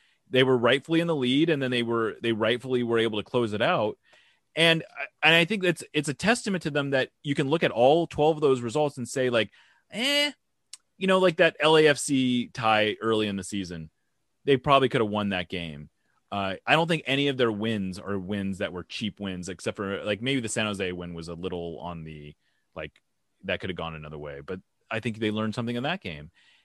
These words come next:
And then you look at all the other ties were a bunch of ties at home, all of which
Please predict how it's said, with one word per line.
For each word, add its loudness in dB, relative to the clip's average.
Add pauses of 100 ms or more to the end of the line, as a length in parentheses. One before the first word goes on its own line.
(160)
And 2
then 0
you 2
look 2
at -4
all 6
the 4
other 4
ties 2
were 0 (120)
a -2
bunch 2
of -10
ties 2
at -8
home, -2 (140)
all 4
of -4
which 0